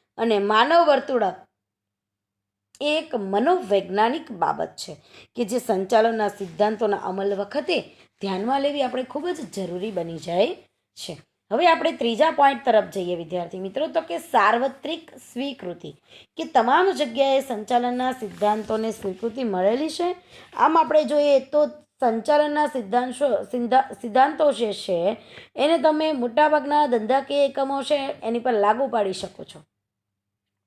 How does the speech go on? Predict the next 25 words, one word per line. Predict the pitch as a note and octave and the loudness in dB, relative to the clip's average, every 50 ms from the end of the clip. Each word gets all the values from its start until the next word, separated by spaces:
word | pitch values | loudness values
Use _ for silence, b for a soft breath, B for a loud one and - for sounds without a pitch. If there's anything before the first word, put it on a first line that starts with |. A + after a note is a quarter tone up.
| _ _ - _ _ _ _ - | _ _ -20 _ _ _ _ 2
પરંતુ | C4 C#4+ D#4+ E4+ E4+ C4+ D4+ B3+ D#3+ - - _ _ _ _ _ _ _ _ _ - | 4 4 4 2 0 0 0 -2 -2 -2 -10 _ _ _ _ _ _ _ _ _ 0
જ્યાં | - C#4 D4+ F4 F#4 F#4 D4 | 2 4 6 8 8 6 4
જ્યાં | A#3 D#4 C#4+ A3+ F3+ - | 4 2 2 0 0 -4
સામૂહિક | - - - - F#3+ F3+ A3 B3+ D4+ F4+ F#4 F4+ F#4+ G4+ G4 - - | -8 -6 -2 0 2 4 4 4 6 6 6 6 6 6 4 0 -2
માનવ | F4+ D#4+ D4+ D4+ D#4 D4+ D#4 D#4 D4+ D4+ | 0 2 4 4 4 6 4 2 2 2
પ્રયત્નોની | - C#4 C#4 C#4 C#4 C#4 - C4+ C4+ C4 B3+ B3 | 2 4 4 4 2 0 -2 -4 -4 -4 -4 -4
જરૂરિયાત | F#3+ F#3 G3 F#3+ G3+ G#3+ A3+ A3 G#3 G3 F3+ | -2 0 0 0 0 2 4 6 6 6 4
છે, | - - - - E3+ D3 - _ _ _ _ _ _ _ | 2 -6 -10 -10 -10 -10 -12 _ _ _ _ _ _ _
ત્યાં | C#4 D4 D#4 E4+ F4+ F4+ - - | 2 4 6 6 6 4 4 2
સંચાલનના | D#4 C#4 C4+ B3 B3 C4 A#3+ A#3+ A#3 A#3 A3+ A3 | 0 0 0 0 0 2 2 2 2 0 -2 -4
સિદ્ધાંતોની | G#3+ A3 A3 F#3 E3+ E3+ G#3+ G#3 G#3 G3+ G#3 G3+ G3+ | -4 -4 -8 -10 -2 0 0 0 0 -2 -4 -4 -4
આવશ્યકતા | G3 - - E3+ F#3 G3+ - - - G3 - - _ - F3+ E3 | -6 -2 -2 0 0 -2 -4 -4 -4 -6 -6 -6 _ -6 -6 -6
છે. | - - - D3 D#3 B B B B B - | -6 -8 -12 -14 -14 B B B B B -4
હા, | B3+ C4+ A3+ | -2 -2 -2
કોઈ | - - C4+ C#4+ C4+ - - | -2 0 0 0 0 2 2
એક | C4 E4 E4+ F#4 | 2 2 2 0
વ્યક્તિ | E4 E4+ E4 E4 - - F4 | 0 0 0 0 0 -4 -4
પર | C#4 D4 E4+ E4+ | 0 0 0 0
તમે | - E4 E4 E4+ D#4+ | 0 -2 -2 -2 -4
સંચાલનના | C4 - C4 A#3 A#3+ A#3 - C#4+ C#4+ D4 D4 D4 D4 C#4 | -2 -2 0 0 0 -2 0 0 0 0 0 0 -2 -2
સિદ્ધાંતો | - B3 G3 F#3 A#3 A#3+ B3+ A3+ C4+ B3+ | -2 -6 -6 -4 -4 -4 -2 -2 -2 0
લાગુ | G#3+ F3+ F3 F#3 A3 B3+ | 0 0 -2 -2 -6 -6
પાડવાની | A#3 A#3 G#3 G#3+ A3 A3+ A3+ | -2 0 0 2 0 0 -2
જરૂરિયાત | F3+ F3+ F3 F#3 F#3+ G#3 A3 A#3 A#3 - - _ | -4 -4 -6 -4 -2 0 0 0 -2 -6 -14 _
નથી. | F3+ F3 E3 - - - | -12 -10 -10 -10 -14 -18